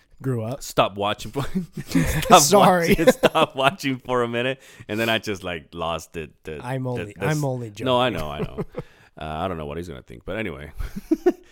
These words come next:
Speaker 2: So he comes out of the, out of the kitchen, and he has, like, this, uh, frying pan or cooking pan, just, like, this aluminum flat pan.
Speaker 1: Okay.
Speaker 2: And he comes out, and we started pretending that we were wrestling.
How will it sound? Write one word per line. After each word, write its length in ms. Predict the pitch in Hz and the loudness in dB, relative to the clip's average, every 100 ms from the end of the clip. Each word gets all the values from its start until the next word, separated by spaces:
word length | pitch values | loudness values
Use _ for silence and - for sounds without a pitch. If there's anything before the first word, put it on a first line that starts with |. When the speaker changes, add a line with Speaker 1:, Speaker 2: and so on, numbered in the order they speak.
| _ | _
Speaker 2:
So 200 | - 151 | 0 2
he 160 | 160 | 2
comes 340 | 160 165 156 143 | 0 2 2 4
out 180 | 131 127 | 4 2
of 80 | |
the, 140 | 117 113 - | -2 -8 -8
out 160 | 92 101 | -4 -4
of 60 | |
the 60 | 87 | -4
kitchen, 380 | - 101 123 87 | -8 -8 -8 -8
and 80 | 92 | -8
he 80 | |
has, 220 | 95 95 92 | -6 -6 -8
like, 160 | 85 | -10
this, 240 | 78 - - _ _ _ _ _ _ _ _ _ _ _ _ - | -10 -14 -20 _ _ _ _ _ _ _ _ _ _ _ _ -14
uh, 220 | 90 76 | -12 -12
frying 600 | - - 92 95 95 87 | -14 -8 -6 -4 -4 -6
pan 420 | - 90 92 95 | -2 -2 -2 -6
or 100 | 85 | -8
cooking 460 | 76 - 98 95 85 | -10 -10 -8 -10 -10
pan, 240 | 95 95 | -10 -10
just, 180 | 104 104 | -12 -10
like, 200 | 90 82 | -12 -10
this 120 | 92 104 | -14 -12
aluminum 480 | 92 87 101 98 92 | -12 -8 -6 -6 -8
flat 400 | - 95 98 - | -8 -8 -8 -14
pan. 400 | 85 87 95 107 | -16 -14 -14 -16
Speaker 1:
Okay. 340 | 104 107 104 110 _ _ _ _ _ _ _ _ _ _ _ | -12 -10 -10 -12 _ _ _ _ _ _ _ _ _ _ _
Speaker 2:
And 140 | 85 92 | -16 -12
he 100 | 101 | -10
comes 320 | - 92 87 | -10 -12 -8
out, 220 | 90 87 | -8 -8
and 80 | 82 | -8
we 100 | 110 | -8
started 280 | - 92 87 | -8 -10 -8
pretending 400 | - - 87 85 | -8 -6 -8 -12
that 100 | 80 | -12
we 100 | 82 | -12
were 120 | 76 | -12
wrestling. 520 | 69 82 - 101 110 | -12 -12 -10 -12 -12